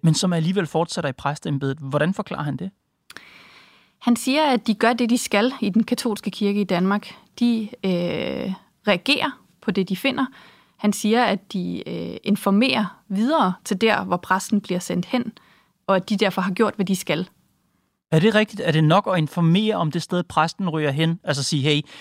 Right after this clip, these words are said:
Speaker 1: den her præst, der har noget, der er sgu noget snask i, med i, i præstekufferten, øh, så ved I det, her er han." Er, er det nok?
Speaker 2: Der siger de eksperter, som vi har talt med, og det er både danske og internationale eksperter, som i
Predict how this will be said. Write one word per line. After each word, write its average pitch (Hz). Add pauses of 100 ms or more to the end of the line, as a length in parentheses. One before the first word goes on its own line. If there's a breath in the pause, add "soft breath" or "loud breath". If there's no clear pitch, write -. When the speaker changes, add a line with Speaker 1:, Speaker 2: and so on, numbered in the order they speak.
(140)
Speaker 1:
den 160
her 143
præst, 135
der 165
har 139
noget, 131 (240)
der 165
er 151
sgu 139
noget 123
snask 135
i, 127
med 135
i, 127
i -
præstekufferten, 139 (280 loud breath)
øh, 135
så 165
ved 147
I 139
det, 123
her 147
er 120
han." 127 (120)
Er, 156
er 160
det 202
nok? 196 (800)
Speaker 2:
Der 269
siger 285
de 247
eksperter, 214
som 190
vi 220
har 226
talt 196
med, 175
og 180
det 226
er 220
både 170
danske 196
og -
internationale 185
eksperter, 175
som 160
i 180